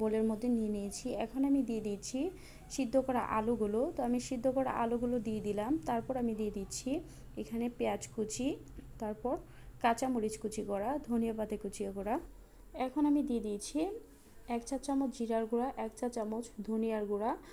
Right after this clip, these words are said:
তারপর হাফ চা চামচ হলুদের গুঁড়া, হাফ চা চামচ লাল মরিচের গুঁড়া, সামান্য একটু লবণ। যেহেতু আমি আগেই লবণ দিয়েছিলাম, সেজন্য আমি লবণের পরিমাণটা এখানে কমিয়ে দিয়েছি আর একটা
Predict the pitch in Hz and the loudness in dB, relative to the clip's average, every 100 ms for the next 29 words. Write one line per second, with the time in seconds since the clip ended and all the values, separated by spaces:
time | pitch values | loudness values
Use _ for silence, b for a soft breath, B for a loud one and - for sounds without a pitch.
0 | B B 240 214 226 277 233 220 - 247 | B B -2 0 0 -2 0 0 0 -2
1 | 247 247 247 240 220 208 220 214 226 311 | 0 -2 -2 0 2 2 2 2 2 0
2 | - 220 220 226 247 240 311 285 226 208 | -2 -6 -4 -4 0 0 0 0 0 0
3 | 220 226 226 214 202 208 311 B B B | 0 0 -2 -2 0 -2 -2 B B B
4 | - 262 262 269 254 277 233 202 226 240 | -2 2 4 2 2 2 4 2 2 0
5 | 247 247 262 240 233 214 208 208 254 285 | 0 0 2 2 2 0 0 0 0 0
6 | 240 208 220 214 220 - 285 294 285 214 | 2 2 2 2 0 0 0 0 0 -2
7 | 233 226 208 226 233 196 208 247 - B | 0 -2 -2 0 0 0 0 -2 -4 B
8 | B B 247 240 247 240 247 220 247 285 | B B 4 6 4 4 2 2 0 0
9 | 311 240 233 220 196 196 285 247 196 214 | 2 4 4 4 2 0 0 0 0 -2
10 | 214 285 | -2 0